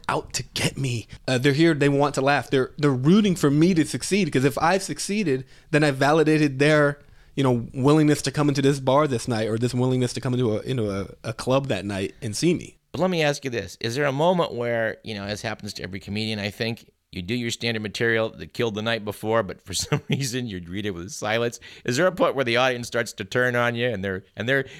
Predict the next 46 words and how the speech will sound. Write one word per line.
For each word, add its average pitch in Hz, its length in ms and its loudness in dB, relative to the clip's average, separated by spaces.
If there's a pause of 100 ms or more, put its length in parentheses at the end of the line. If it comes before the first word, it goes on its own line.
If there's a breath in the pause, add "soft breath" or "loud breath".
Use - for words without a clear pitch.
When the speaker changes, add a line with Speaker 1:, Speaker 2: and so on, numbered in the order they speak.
(100 loud breath)
Speaker 2:
they're 143 180 4
rooting 151 260 -2
for - 140 -8
you 123 160 -2
to 110 80 -2
die? 110 440 0 (540 loud breath)
Speaker 1:
Oh 151 160 2
boy, 135 180 0
rooting 151 220 4
for 143 140 -6
me 131 80 -2
to 117 60 -4
die. 123 180 2
I 127 40 0
don't 143 80 -2
know 139 40 -2
about 131 160 0
that. - 120 -4
I've 175 140 2
had 190 160 2
that 170 140 4
happen 160 240 0
though, 127 120 2
where, 123 160 0
where, 117 220 0
where 123 160 -6
something, 131 360 -2 (600 loud breath)
you 143 80 -4
know, 135 100 0
happened 135 380 -2 (140)
twice 156 260 0
in 170 120 2
one 160 120 4
night. 202 260 2 (140)
W-, 127 300 -4
first 240 400 0
show, 240 300 -2
they 202 280 -4
loved 294 640 -2
every 320 240 4
second 311 340 -2
of 185 60 2
it. 147 60 0
The 143 100 2
second 233 420 -2
show, 170 300 2